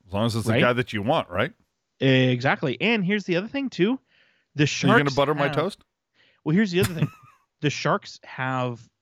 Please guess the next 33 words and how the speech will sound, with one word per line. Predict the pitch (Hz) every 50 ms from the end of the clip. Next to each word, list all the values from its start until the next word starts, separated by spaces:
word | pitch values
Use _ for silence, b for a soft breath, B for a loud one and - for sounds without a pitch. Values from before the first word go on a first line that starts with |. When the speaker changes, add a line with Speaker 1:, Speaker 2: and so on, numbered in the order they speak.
| _
Speaker 2:
the | 131 135
Sharks | - - 185 190 - -
have, | - - 180 160 151 135 135
uh, | - 123 123 120 117 107 104 95 76 - - - -
Speaker 1:
Hoof? | 147 180 269 294 - - _ _ _ _ _ _ _ _ _ _ _ _ _ _ -
Speaker 2:
the | 139
Sharks | - - 202 196 -
have | 247 196 156
Speaker 1:
<laughs> | - -
Speaker 2:
fourteen | 151 151 151 - 127 - 160 147 139 131
months | 123 123 120 101 - - - - - - _ -
to | - 123
recoup | 117 117 117 - 123 120 -
that | 92 - -
pick. | - 110 - - - - _ _ _ _ _ _ _ _ _ _ _ _ _ _ _ _ _ _ _ _ _
Speaker 1:
Bring | - 90 104 107
it. | 95 80 - _ _ _ _ _ _ _ _ _ _ -
Speaker 2:
Should | - - 160 143
they | 147 151
want | 143 127 131 135 139 123
to, | - 113 85 - - _ _ _
right? | 135 120 107 113 151 - - _ _ _ _ _ _ _ _ _ _ _ _ _ _ _ _ _ _
You | 131 131
know, | 127 120
they | 123 135 143
got | 180 165 -
fourteen | - 156 151 - - 147 139 131
months | 131 131 113 - -
where | 127 131 131 127 123 123 117 - _ _ _ -
Speaker 1:
That's | 135 - -
a | 98
stretch. | - - - 123 107 87
Speaker 2:
m-, | 135 156